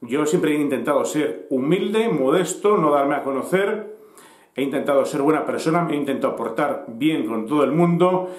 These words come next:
he intentado ayudar a todo el mundo, y sí, bien es cierto que me habré ganado enemistades porque he publicado cosas críticas, eh, todas las semanas.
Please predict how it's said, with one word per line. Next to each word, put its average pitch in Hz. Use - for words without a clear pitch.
he 143
intentado 135
ayudar 113
a 131
todo 156
el 147
mundo, 170
y 107
sí, 107
bien 113
es 113
cierto 147
que 175
me 101
habré -
ganado 127
enemistades 120
porque 120
he -
publicado 120
cosas 156
críticas, 160
eh, 117
todas 131
las 113
semanas. 104